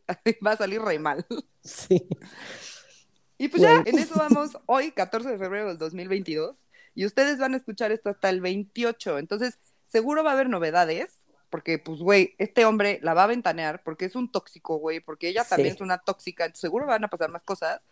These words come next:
Speaker 1: y ya, pues,
Speaker 2: <laughs>
Speaker 1: la, lo estaré revisando para ponérselos en Twitter durante la semana de este capítulo.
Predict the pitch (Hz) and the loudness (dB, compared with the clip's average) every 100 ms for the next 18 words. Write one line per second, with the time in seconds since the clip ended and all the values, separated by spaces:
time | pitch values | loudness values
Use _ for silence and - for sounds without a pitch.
0 | - - 262 302 262 247 226 226 240 - | -14 0 2 6 6 6 4 2 0 -4
1 | - 170 175 180 175 170 175 175 190 208 | 0 2 2 2 -2 0 2 2 2 0
2 | 185 175 185 175 151 147 156 160 170 156 | -2 -4 -2 -2 -2 -4 -6 -6 -6 -6
3 | 147 160 156 170 160 156 139 139 147 151 | -4 -4 0 0 0 -4 -2 -4 -4 -2
4 | 151 156 147 143 151 - 147 139 165 170 | -2 0 -2 -4 -6 -4 -6 -2 -4 -4
5 | - 131 - | -8 -16 -18